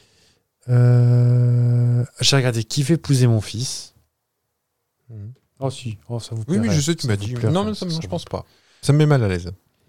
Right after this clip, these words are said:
Speaker 1: Euh, L'île de la Tentation, j'ai un petit peu regardé, mais trop de pubs, trop de montage. Euh, tu voyais bien que c'est,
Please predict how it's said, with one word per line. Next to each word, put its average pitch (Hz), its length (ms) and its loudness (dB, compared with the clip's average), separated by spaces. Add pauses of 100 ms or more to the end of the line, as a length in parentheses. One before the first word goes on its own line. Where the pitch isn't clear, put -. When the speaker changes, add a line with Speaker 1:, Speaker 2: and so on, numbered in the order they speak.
Speaker 1:
Euh, 107 480 -6
L'île 117 220 -2
de 147 60 2
la 147 60 6
Tentation, 143 420 0
j'ai 131 80 2
un 110 100 4
petit 113 140 -8
peu 127 120 6
regardé, 127 480 6
mais 110 460 4
trop - 160 -8
de - 60 -8
pubs, 123 400 -10
trop - 240 -10
de 117 60 -4
montage. 113 640 -4
Euh, 107 280 -6 (380)
tu 143 100 -4
voyais 143 180 6
bien 143 200 4
que - 60 -6
c'est, - 180 -8